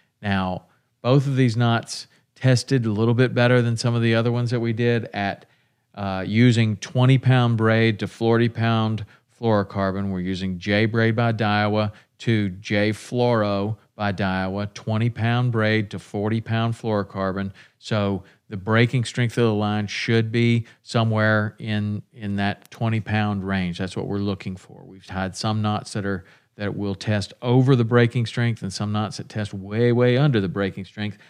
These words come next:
These both came in at pretty good.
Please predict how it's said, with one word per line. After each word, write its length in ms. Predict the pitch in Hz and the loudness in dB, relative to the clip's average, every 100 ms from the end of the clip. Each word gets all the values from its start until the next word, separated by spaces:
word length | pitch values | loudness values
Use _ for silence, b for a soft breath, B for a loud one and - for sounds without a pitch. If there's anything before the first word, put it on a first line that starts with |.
| b - | b -4
These 320 | 117 143 143 | 4 6 6
both 320 | 117 123 120 | 6 4 4
came 280 | - 120 107 | 0 0 2
in 340 | 107 107 107 - b b | 2 2 -2 -6 b b
at 320 | - - - _ _ | -2 -2 -4 _ _
pretty 260 | - 202 190 | 2 4 6
good. 420 | 185 180 101 | 6 4 0